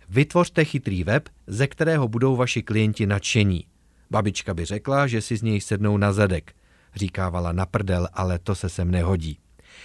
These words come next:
Vytvořte si svůj milionový web.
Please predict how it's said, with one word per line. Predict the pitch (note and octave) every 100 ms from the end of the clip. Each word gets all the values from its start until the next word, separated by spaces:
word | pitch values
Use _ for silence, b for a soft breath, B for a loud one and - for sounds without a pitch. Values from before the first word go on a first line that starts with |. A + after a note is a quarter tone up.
| B G2
Vytvořte | A2+ E3+ G3+ F#3+ - F3+
si | F3+
svůj | D#3+ D#3 D3
milionový | B2 C#3 C#3+ C#3 C3+ B2 A2+ A2
web. | G2 F2